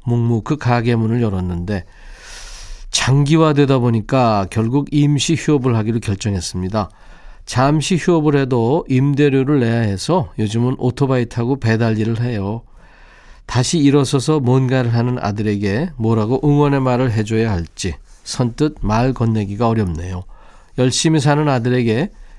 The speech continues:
힘내라는 마음을 전하고 싶어서 사연을 보내봅니다." 에스이에스의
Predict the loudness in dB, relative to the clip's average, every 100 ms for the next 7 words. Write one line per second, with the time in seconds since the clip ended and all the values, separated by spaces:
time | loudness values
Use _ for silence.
0 | -18 -8 -2 2 2 2 2 2 2 2
1 | 0 0 -2 -2 -4 -8 -8 -2 -2 -4
2 | -18 -18 -8 -2 0 0 0 0 0 -2
3 | -4 -4 -8 -10 -20 -20 -20 -18 -18 -20
4 | -4 -2 2 2 2 0 0 -2